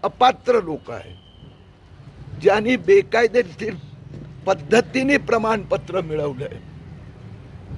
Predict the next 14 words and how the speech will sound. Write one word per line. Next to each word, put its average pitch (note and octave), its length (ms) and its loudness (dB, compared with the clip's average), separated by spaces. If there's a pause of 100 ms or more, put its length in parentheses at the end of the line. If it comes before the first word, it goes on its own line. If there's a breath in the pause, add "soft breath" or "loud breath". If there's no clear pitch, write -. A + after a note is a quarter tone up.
(580)
जे C4+ 300 4 (100)
हिथले D#4+ 600 2
नाही D4 340 4
आहे, E3 140 -2 (1700)
ज्यांच्याकडे B3 580 6
भारतीयत्वाचं A#3 960 0
एक C4 360 4 (200)
पण D4+ 160 0
डॉक्युमेंट A3 600 0
नाही, D3+ 220 -4 (1600)
तो D3 80 0
मग D3 140 -2
पाकिस्तानी F3+ 800 0
आहे G#3+ 300 4